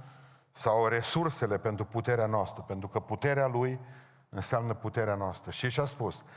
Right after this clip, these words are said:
"Iată că vă, am toată puterea, datul mi s-a toată puterea în cer și pe pământ. Și la rândul meu", zice El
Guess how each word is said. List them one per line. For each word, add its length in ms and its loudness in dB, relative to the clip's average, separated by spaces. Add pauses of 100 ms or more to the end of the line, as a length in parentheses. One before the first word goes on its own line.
(220)
"Iată 380 2
că 320 0 (140)
vă, 160 2 (120)
am 240 4
toată 220 2
puterea, 380 2
datul 400 2
mi 120 2
s-a 200 4
toată 280 0
puterea 480 2 (280)
în 140 -2
cer 220 0
și 160 -6
pe 100 -2
pământ. 480 0 (360)
Și 140 -8
la 160 6
rândul 360 2
meu", 220 2
zice 340 -2
El 400 2